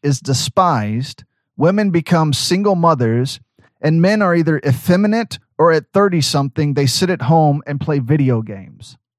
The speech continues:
But allow me to offer some constructive advice from the Word of God. Ephesians five twenty-two through twenty-nine says, "Wives, submit yourselves unto your own husbands, as unto the Lord. For the husband is the head of the wife,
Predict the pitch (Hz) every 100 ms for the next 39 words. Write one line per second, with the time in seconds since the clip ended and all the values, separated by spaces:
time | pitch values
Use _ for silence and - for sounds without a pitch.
0 | _ - 214 226 247 - 202 190 190 185
1 | 185 165 170 151 170 151 147 139 127 156
2 | 120 120 - 135 135 123 117 120 147 123
3 | 101 - _ _ _ _ _ _ 156 -
4 | 214 220 202 - 185 165 135 143 - 175
5 | 180 - 175 160 147 165 147 151 151 127
6 | 127 127 - _ - 156 135 131 135 -
7 | _ _ _ - 175 196 127 92 - -
8 | - - _ _ - - 185 160 160 208
9 | 165 208 196 - 160 156 147 151 147 151
10 | 139 127 120 120 160 143 - 90 52 -
11 | - _ _ _ - 156 147 131 123 143
12 | 180 147 104 - _ _ _ _ _ _
13 | 170 165 190 214 202 196 156 135 156 196
14 | 180 202 156 113 110